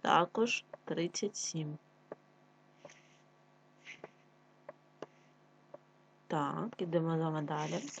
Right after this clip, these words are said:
П'ятдесят три відняти сім. Як ми розкладаємо п'ятдесят три?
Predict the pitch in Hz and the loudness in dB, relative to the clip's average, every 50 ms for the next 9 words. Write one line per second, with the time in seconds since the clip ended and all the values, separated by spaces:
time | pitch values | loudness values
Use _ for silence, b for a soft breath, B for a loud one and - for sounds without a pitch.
0 | B B B B B B B _ - 196 226 226 214 240 240 233 - 240 220 208 | B B B B B B B _ 4 6 6 10 12 12 10 10 10 4 4 4
1 | - - 247 240 302 311 294 247 226 208 220 220 220 - - 208 208 - - - | 4 4 6 6 6 6 6 6 4 6 6 4 4 4 4 2 4 4 0 -2
2 | - 165 156 160 - - 180 214 220 220 - 214 196 190 185 - - 180 175 180 | -2 -2 -4 -4 -4 -2 0 0 0 0 0 0 0 0 0 0 2 4 4 6
3 | 180 180 175 170 165 - 175 160 156 170 160 - - - 160 160 - - 165 156 | 4 4 2 0 0 0 -2 -2 0 -2 -4 -4 -2 -4 -4 -4 -4 -8 -6 -4
4 | 147 | -6